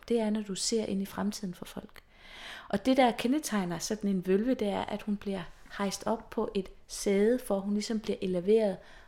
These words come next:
og kan se ind i gudernes verden. Det passer et alter jo perfekt til. Prøv at forestille dig et af de mest hellige steder for irerne. Så sidder hun der og sejder. Og det, og hun er fra, det er fra de skriftlige kilder, der er den,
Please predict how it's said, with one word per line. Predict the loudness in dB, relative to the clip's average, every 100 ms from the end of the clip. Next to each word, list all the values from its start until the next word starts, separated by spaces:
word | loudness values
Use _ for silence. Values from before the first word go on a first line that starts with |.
| -14
og | -12
kan | -8
se | 0 0
ind | 2 0
i |
gudernes | -2 -2 -2 -2
verden. | -6 -6 -6 -8 -8 -20 -20 -20 -18
Det | -6
passer | -4 -2 0
et | 2
alter | 4 2 2
jo | 0
perfekt | 0 0 -4 -4
til. | -10 -10 -12 -20 -20 -20 -20 -16
Prøv | -14
at | -12
forestille | 0 2 2 -2 -4 -2
dig | -4 -6
et | -4 -4
af |
de | -4
mest | -4 -4 -6 -10
hellige | -2 0 0
steder | -4 -4 -2 -2 -4
for | -6 -4
irerne. | -2 -2 -4 -8 -12 -20 -16
Så | -6 -2
sidder | 4 4 4
hun | -2
der | -2 0 -2 -6 -6
og | -4
sejder. | -4 -6 -10 -12 -16 -20 -20 -20 -20 -20 -20 -18 -18 -20 -20 -10
Og | 4 6
det, | 6 4
og | 8 8
hun | 10
er | 10 10
fra, | 8 8 8 8
det | 4
er |
fra | 4 0
de |
skriftlige | 0 2 0 0 -2
kilder, | -2 0 4 6
der | 6
er | 4 4
den, | 2 -2 -4